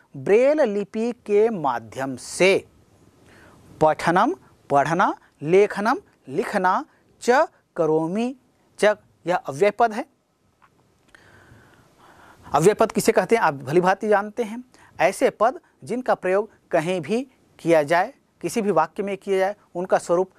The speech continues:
नहीं बदलता है, वे पद अव्यय पद कहलाते हैं। तो च ऐसा ही पद है और च का तात्पर्य होता है और। पठनम लेखनम च, पढ़ना और लिखना, करोमि करता हूँ।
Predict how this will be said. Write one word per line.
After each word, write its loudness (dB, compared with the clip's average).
नहीं 0
बदलता 0
है, -2
वे 2
पद -4
अव्यय 0
पद -10
कहलाते -12
हैं। -16
तो -2
च 0
ऐसा 2
ही -4
पद 0
है -14
और 0
च -2
का 0
तात्पर्य -4
होता -4
है -10
और। 0
पठनम 0
लेखनम -4
च, -2
पढ़ना 0
और 0
लिखना, -2
करोमि 2
करता 2
हूँ। -6